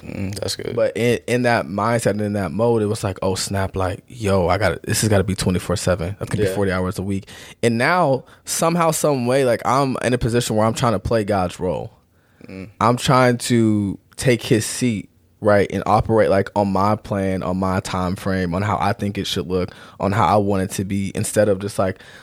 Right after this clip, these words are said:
Speaker 2: listening to him, knowing his word is true, and, like, realizing, yo, me in this state of just complete exhaustion to the point to where I can't do anything anymore isn't of God.
Speaker 1: Mm, at
Speaker 2: And so
Speaker 1: all.
Speaker 2: if I'm stepping right, in, if I'm stepping correctly in his plan for me and his comfort, I'm,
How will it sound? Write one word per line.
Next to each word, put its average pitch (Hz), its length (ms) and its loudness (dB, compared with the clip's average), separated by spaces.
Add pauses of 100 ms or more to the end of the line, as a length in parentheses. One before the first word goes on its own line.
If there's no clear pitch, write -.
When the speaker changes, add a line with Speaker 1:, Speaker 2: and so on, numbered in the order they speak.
(120)
Speaker 2:
listening 131 440 0
to 107 40 -4
him, 123 480 0
knowing 107 260 0
his 107 160 0
word 101 200 4
is 101 140 0
true, 117 320 2
and, 90 100 2
like, 101 180 0
realizing, 101 440 2
yo, 104 300 2 (460)
me 135 320 2
in 123 180 2
this 113 160 2
state 123 580 0 (320)
of 110 160 2
just 110 160 -2
complete 117 400 -2
exhaustion 101 580 2
to 101 120 -6
the 98 100 0
point 98 220 -2
to - 80 -6
where 98 100 2
I 98 40 -2
can't 101 280 -2
do 98 120 2
anything 110 460 0
anymore 135 460 0
isn't 107 240 0
of 92 180 -2
God. 90 340 -4 (240)
Speaker 1:
Mm, 107 280 -18 (180)
at 98 120 -8
Speaker 2:
And 98 80 -4
so 113 80 2
Speaker 1:
all. 113 40 6
Speaker 2:
if 113 80 0
I'm 127 140 4
stepping 135 440 0
right, 113 300 2
in, 107 100 -4 (160)
if - 140 -4
I'm 117 140 4
stepping 120 480 0
correctly 107 800 0
in 98 100 -2
his 107 220 2
plan 101 180 2
for 98 160 -2
me 95 180 -2
and 98 120 -2
his 95 120 0
comfort, 107 400 0
I'm, 117 220 2